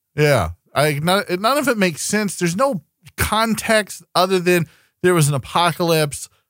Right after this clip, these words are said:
Like, there, there's no context other than there was, like, dirty snow for a while. Uh, there's no context, like, other than he's walking in a desert and there's a lion. And then that becomes,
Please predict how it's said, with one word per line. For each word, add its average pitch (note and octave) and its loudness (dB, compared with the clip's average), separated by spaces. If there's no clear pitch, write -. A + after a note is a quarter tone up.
Like, D3+ 2
there, E3 0
there's D#3+ -2
no G#3+ 0
context F3 -2
other D#3+ 2
than D#3 -2
there D3 2
was, C#3+ 2
like, B2+ 0
dirty D3+ -2
snow C#3+ 0
for C3+ -4
a C3 0
while. B2+ 2
Uh, C3 2
there's D3 0
no F#3 0
context, E3+ -2
like, F#3+ 0
other F3+ 4
than D#3+ 2
he's D3+ 0
walking D#3 0
in D3+ 2
a C3 4
desert C3 2
and C#3+ -6
there's C#3 8
a B2+ 2
lion. C3+ 2
And C3+ 6
then C3+ 2
that A2+ 0
becomes, B2 -2